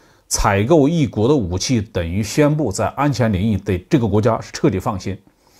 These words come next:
中国通过武器贸易加深了与中东国家的战略联系，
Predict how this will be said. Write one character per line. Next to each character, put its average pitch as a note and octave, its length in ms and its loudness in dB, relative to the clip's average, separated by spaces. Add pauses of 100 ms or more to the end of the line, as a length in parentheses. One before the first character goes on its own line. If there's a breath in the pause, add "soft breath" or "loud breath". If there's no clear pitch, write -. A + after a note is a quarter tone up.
(360 soft breath)
中 F#3+ 280 6
国 C#3 200 4
通 E3 200 0
过 D3+ 120 4
武 G2 320 -2
器 C#3+ 140 0
贸 D#3+ 380 2
易 C3+ 240 -2 (300 soft breath)
加 C#3 260 2
深 C3+ 180 -2
了 A#2+ 180 -6
与 G2+ 120 -6
中 C3+ 280 -4
东 B2+ 160 -2
国 G#2 120 -4
家 A2 80 -2
的 A2 120 -4
战 B2 200 -2
略 F#2 120 -2
联 E2+ 320 -2
系， - 260 -4